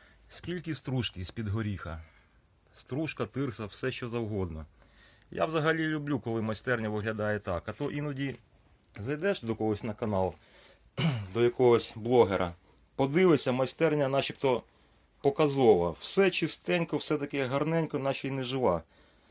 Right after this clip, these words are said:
А мені так подобається. Ну, ви тільки не подумайте, я, звісно, все прибираю періодично. Але ось така краса в мене тут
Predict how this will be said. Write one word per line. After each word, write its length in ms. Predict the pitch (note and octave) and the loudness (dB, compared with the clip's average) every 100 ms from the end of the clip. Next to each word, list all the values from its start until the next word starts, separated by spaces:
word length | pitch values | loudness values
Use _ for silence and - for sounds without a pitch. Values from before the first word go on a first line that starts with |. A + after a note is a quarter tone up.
| _ _ _ - G#3 | _ _ _ -16 -8
А 100 | F3 | -4
мені 260 | D#3 D3+ | 0 0
так 220 | C#3+ C3+ | 2 2
подобається. 560 | - A2+ G#2+ G#2 - A2 | 0 0 2 2 0 -2
Ну, 140 | B2+ | 0
ви 140 | D3 E3+ | 4 4
тільки 220 | D#3 D#3 | 2 -2
не 100 | D#3 | 0
подумайте, 460 | D3+ E3 E3 C#3+ C3 | 0 2 4 4 2
я, 100 | A#2+ | 0
звісно, 340 | C#3+ C#3+ B2+ | 0 -2 -2
все 140 | - | -2
прибираю 640 | B2 C3 C3+ C3+ G2+ E2+ - - - - | -2 2 6 6 6 4 0 -10 -20 -4
періодично. 800 | B2 A#2+ A#2 G#2 G2 - E2 E2+ _ _ _ _ _ _ _ _ _ - | 0 2 2 2 -2 -2 -8 -14 _ _ _ _ _ _ _ _ _ -8
Але 300 | G#2+ B2+ D#3 | -2 2 4
ось 200 | D3 - | 4 2
така 300 | A2+ A#2+ A#2+ | -2 0 0
краса 360 | A#2+ - G#2 | -2 -2 0
в 60 | F2+ | 0
мене 220 | F2+ F2 | -2 -6
тут 300 | E2+ E2 | -8 -14